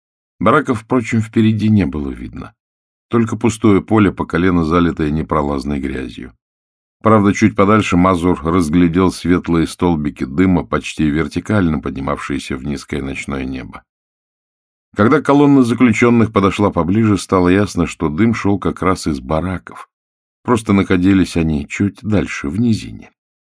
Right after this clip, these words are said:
Оскальзываясь на грубых кирпичных ступенях самодельной лестницы, ведущей вниз к баракам, осужденные двинулись вперед. Кто-то из Ивана Ивановичей поскользнулся, шлепнулся в грязь, ударился, заохал от боли.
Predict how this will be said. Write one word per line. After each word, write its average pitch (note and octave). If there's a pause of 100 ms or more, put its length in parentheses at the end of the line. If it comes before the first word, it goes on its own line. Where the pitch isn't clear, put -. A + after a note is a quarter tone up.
(840)
Оскальзываясь G2
на E2+
грубых F#2
кирпичных F2
ступенях E2
самодельной D#2
лестницы, D#2
ведущей D2+
вниз E2
к -
баракам, D2+ (440)
осужденные G#2+
двинулись D#2
вперед. - (560)
Кто-то G#2
из F#2
Ивана G2
Ивановичей F#2
поскользнулся, E2+
шлепнулся F2
в C#2
грязь, F2
ударился, D#2
заохал E2
от D#2
боли. D#2